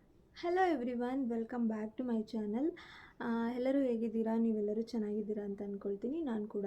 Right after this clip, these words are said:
ತುಂಬ ಚೆನ್ನಾಗಿದ್ದೀನಿ. ಆ, ಇವತ್ತು ನಾನು ಈ ವಿಡಿಯೋನಲ್ಲಿ ನನ್ನ ಫಸ್ಟ್ ಪ್ರೆಗ್ನೆನ್ಸಿ and ಸೆಕೆಂಡ್ ಪ್ರೆಗ್ನೆನ್ಸಿಯಲ್ಲಿ ಇದ್ದಿದ್ದಂಥ ಸಿಂಪ್ಟಮ್ಸ್‌ನ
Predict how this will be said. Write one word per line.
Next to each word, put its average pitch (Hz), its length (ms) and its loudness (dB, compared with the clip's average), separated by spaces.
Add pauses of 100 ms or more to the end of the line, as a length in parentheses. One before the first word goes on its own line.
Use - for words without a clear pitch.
ತುಂಬ 202 340 -4
ಚೆನ್ನಾಗಿದ್ದೀನಿ. 208 720 -2 (460)
ಆ, 247 80 -4
ಇವತ್ತು 254 280 -2
ನಾನು 240 260 2
ಈ 220 80 0
ವಿಡಿಯೋನಲ್ಲಿ 214 720 0 (320)
ನನ್ನ 233 280 4 (100)
ಫಸ್ಟ್ 262 320 -2
ಪ್ರೆಗ್ನೆನ್ಸಿ 226 520 0
and 214 320 -2 (180)
ಸೆಕೆಂಡ್ 240 300 -2
ಪ್ರೆಗ್ನೆನ್ಸಿಯಲ್ಲಿ 214 680 0
ಇದ್ದಿದ್ದಂಥ 208 680 -2
ಸಿಂಪ್ಟಮ್ಸ್‌ನ 226 680 0